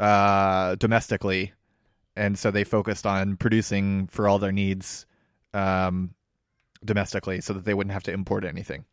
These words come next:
Uh, so because of that, um, rather than trying to produce high-quality tea,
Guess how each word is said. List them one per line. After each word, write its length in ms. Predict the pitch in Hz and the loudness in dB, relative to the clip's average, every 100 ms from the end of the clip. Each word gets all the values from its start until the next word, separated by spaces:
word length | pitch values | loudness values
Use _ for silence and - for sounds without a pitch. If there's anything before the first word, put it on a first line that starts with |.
| _ - - - _ _ _ - | _ -20 -20 -20 _ _ _ -2
Uh, 220 | 101 95 | 2 2
so 480 | - 160 131 120 113 - _ _ _ | 4 8 10 8 4 -4 _ _ _
because 300 | 120 156 165 | 4 6 6
of 80 | 113 | 4
that, 320 | 98 90 - _ _ _ _ _ _ | 2 0 -2 _ _ _ _ _ _
um, 520 | 104 101 98 98 101 - | 0 2 2 0 -2 -2
rather 420 | 113 113 117 120 | 4 6 6 4
than 600 | 113 110 110 107 104 104 - | 4 2 2 0 -2 -6 -2
trying 320 | 131 117 113 | 2 4 2
to 140 | - | 0
produce 580 | 110 110 110 104 - - - | 0 0 0 0 -6 -8 0
high-quality 520 | 113 101 113 107 104 | 0 6 8 8 4
tea, 360 | - 113 110 | 2 2 2